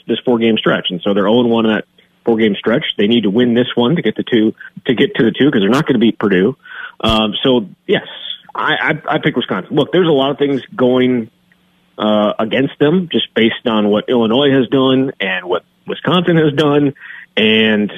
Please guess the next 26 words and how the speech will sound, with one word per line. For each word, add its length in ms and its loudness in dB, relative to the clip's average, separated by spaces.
everything 340 4
like 220 0
that. 320 -4
But 260 -2
this, 240 0
if 200 -2
they're, 220 0
if 140 -2
this 160 0
is, 200 -2
this 160 2
is 140 0
gonna 120 0
be 320 4
their 240 2
opportunity 460 2
to 80 4
turn 240 -2
things 200 -2
around. 380 -4
And 400 0
Illinois 400 4
does 180 0
not 280 -2
necessarily 480 0
have, 320 -2